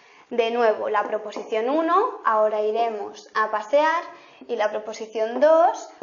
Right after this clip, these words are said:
por la tarde estudiaremos, y ambas unidas con la conjunción coordinada. Si os fijáis, esto es lo que me refería con la semejanza de estructura delante y detrás del nexo. En ambos casos tenemos una estructura casi igual.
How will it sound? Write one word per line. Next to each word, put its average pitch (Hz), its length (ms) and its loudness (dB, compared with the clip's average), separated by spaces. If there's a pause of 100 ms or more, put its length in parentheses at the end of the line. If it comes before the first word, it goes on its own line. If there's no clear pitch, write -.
(100)
por 247 140 4
la 220 180 2
tarde 214 240 0
estudiaremos, 254 800 -2 (360)
y 233 160 -2
ambas 220 360 0
unidas 302 440 2
con 240 180 2
la 214 140 -2
conjunción 220 640 -4
coordinada. 214 720 -2 (640)
Si - 120 0
os - 120 4
fijáis, 320 580 0 (300)
esto 254 260 2
es 349 60 4
lo 320 160 6
que 254 80 0
me 240 100 2
refería 233 480 2
con 285 140 0
la 233 100 4
semejanza 233 540 -2
de 277 80 2
estructura 277 640 0
delante 226 420 -2
y 285 60 0
detrás 240 360 2
del 226 240 2
nexo. 220 460 -6 (400)
En 226 180 0
ambos 294 280 2
casos 262 320 0
tenemos 247 280 0
una 311 120 4
estructura 262 600 0
casi 226 260 -2
igual. 233 300 2